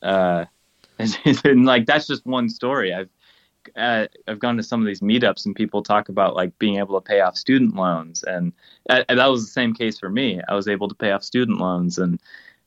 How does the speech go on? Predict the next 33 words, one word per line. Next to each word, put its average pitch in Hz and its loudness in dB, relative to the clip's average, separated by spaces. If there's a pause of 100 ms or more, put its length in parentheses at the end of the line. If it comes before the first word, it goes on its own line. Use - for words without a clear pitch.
uh, 92 4 (280)
I - 0
know 127 4
so 123 0
many 117 4
young 113 4
people 113 -2
in 98 -4
the 92 -6
space 107 -2
that 95 -2 (140)
I 98 -2
feel 113 0
like 95 2 (600)
they 113 2
didn't 113 2
know 110 0
what 98 0
they 107 0
wanted 98 0
to 90 -10
do. 95 4 (240)
And 98 0
now 92 2
because 90 -4
of 87 -6
N 98 0
F 87 -4
Ts, 90 2
they 92 0
kinda 90 0
have 90 2
a, 85 2